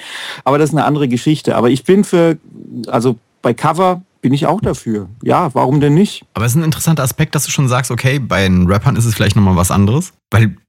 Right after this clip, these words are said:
Speaker 2: de facto fällt mir tatsächlich kein Rapper ein, der einen anderen Rap-Song gecovert hat. Die nehmen zwar immer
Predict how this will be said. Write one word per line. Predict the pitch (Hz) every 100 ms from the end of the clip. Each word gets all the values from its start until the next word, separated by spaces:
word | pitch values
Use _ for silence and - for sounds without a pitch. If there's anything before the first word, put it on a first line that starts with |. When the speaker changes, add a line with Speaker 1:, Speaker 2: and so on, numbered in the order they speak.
| -
Speaker 2:
de | 110
facto | 101 117 -
fällt | 131 110
mir | 113
tatsächlich | 107 - 104 120 -
kein | 117 107
Rapper | 113 -
ein, | 104 110
der | 107
einen | 101 95
anderen | - 120 104
Rap-Song | 101 160 - 123 - 80
gecovert | - - 50 - -
hat. | - - - _
Die | 80
nehmen | 82 120
zwar | 127
immer | 95 120 113